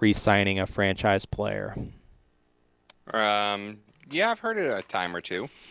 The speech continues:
Speaker 1: Mm-hmm. Of course, they
Speaker 2: Mm-hmm.
Speaker 1: traded away Patrick Kane, uh, this season, and, uh, now the last person of the Blackhawks dynasty. You won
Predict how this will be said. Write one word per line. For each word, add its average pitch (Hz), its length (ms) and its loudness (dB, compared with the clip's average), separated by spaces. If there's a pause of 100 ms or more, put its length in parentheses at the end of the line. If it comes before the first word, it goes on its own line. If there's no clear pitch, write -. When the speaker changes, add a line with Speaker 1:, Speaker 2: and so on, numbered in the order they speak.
(160)
Speaker 1:
Mm-hmm. 110 1500 0
Of 101 120 -8
course, 110 640 6
they 101 80 2
Speaker 2:
Mm-hmm. 98 100 -4
Speaker 1:
traded 101 240 8
away 101 240 8
Patrick - 480 4
Kane, 135 520 6
uh, 127 160 4
this 98 500 2 (460)
season, 165 680 8
and, 110 480 6
uh, 107 140 2 (120)
now 101 280 6
the 98 160 4
last 101 720 4 (1080)
person 95 680 4 (180)
of - 160 -6
the 95 260 2 (260)
Blackhawks 95 540 2
dynasty. 98 540 0
You 92 160 -2
won 92 200 -2